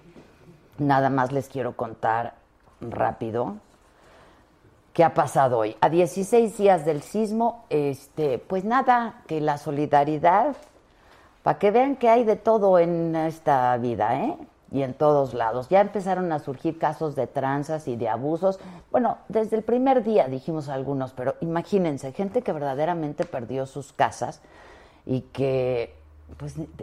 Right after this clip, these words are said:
necesita el apoyo, que tiene urgencia, que su casa está, pues, inhabitable y que tienen que ir a pagar una renta.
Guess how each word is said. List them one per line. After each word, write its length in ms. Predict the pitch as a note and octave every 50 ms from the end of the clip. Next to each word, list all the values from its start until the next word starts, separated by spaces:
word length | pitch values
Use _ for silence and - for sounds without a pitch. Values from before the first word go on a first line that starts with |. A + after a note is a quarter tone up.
| - -
necesita 720 | E3+ E3+ E3+ D#3+ - E3 D#3+ E3 - G#3+ A3 G#3 - G#3
el 120 | G3 F#3
apoyo, 720 | F3 E3+ E3+ - - F#3+ F#3+ F#3 F3+ E3+ F3 E3+ E3 E3+ E3 -
que 100 | D3+ C#3
tiene 300 | - F3 E3+ E3+ F3 F3
urgencia, 920 | E3+ D#3+ - - F3 F3 F3 F3 F3 E3 - - D3+ D3+ D3+ D#3+ D#3 - - - - - - - - _ _ - _ _ _
que 680 | - - D3 D3 C3+ C3+ C3 C3 C3 C3 A#2+ D#2 - -
su 240 | - - - C#3 -
casa 340 | - D#3 D3 D3 - E3 D#3+
está, 600 | D#3 - - - D3 D3 D3+ D#3 D#3+ - - - - _ _ - _ _ _ _ _ _ _ - - -
pues, 300 | - - - - - - - - - -
inhabitable 1040 | C#3+ C#3+ D3 C#3+ C3 C3+ C#3 B2+ - - E3 E3+ E3 D#3 D#3 C#3+ B2+ C3+ C#3 - - _ _ - - - - - _ -
y 80 | B2 A#2
que 120 | - C#3
tienen 280 | B2 E3 F3 F3 F3 E3
que 100 | E3 E3+
ir 60 | E3
a 100 | D#3 -
pagar 260 | D3+ D3 D3 C#3+ D3
una 240 | D#3 D#3+ E3 E3+ F3
renta. 420 | F#3+ G3+ G3 G3+ F#3+ - - -